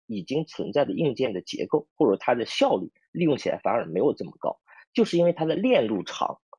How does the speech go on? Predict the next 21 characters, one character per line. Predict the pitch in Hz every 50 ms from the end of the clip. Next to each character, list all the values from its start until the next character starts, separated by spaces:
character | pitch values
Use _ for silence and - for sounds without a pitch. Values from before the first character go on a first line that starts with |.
| _ _
所 | - - 143 151
以 | 160 156
它 | - - 117 113
对 | 110 - 139 117
于 | 98 95 98 98 _ _ _ _ -
这 | -
个 | - 101
算 | - - - 220 175 135 123
力 | 127 120 -
的 | - - -
浪 | - 233 208 123 101
费 | - - 214 - - _ _ _
实 | - -
际 | 123
上 | 107 113
还 | - - 87
是 | - - 147 131
有 | 117 113 - - _ -
的。 | - - _ _ _ _ _ _ _ _ _ _ _ _
那 | - 214 208
么 | 180 147 113 95 -